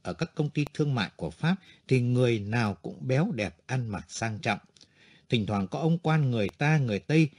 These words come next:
nằm ngả dài trên chiếc xe có người kéo. Cân được thuốc cho bà, lòng Côn lâng lâng,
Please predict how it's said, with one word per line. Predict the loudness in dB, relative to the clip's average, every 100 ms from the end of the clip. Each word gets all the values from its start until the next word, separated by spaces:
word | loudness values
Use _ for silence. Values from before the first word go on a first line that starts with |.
| _ -6
nằm | -4 -2
ngả | -4 -4
dài | -4 -2 -2 -4 -4
trên | -4
chiếc | -2 -6
xe | -4 -2 -2 -4
có | -4
người | -4 -4 -8 -8
kéo. | -8 -8 -12 _ _ _ _ _ _ _ _ _ _ _ _ _ _ _ _ _ _ _ _ _ _
Cân | -2 0
được | -2 -4
thuốc | -4 -4
cho | -6
bà, | -6 -6 -6
lòng | -4 -4 -6 -2
Côn | 0 2
lâng | 2 2 2
lâng, | 2 0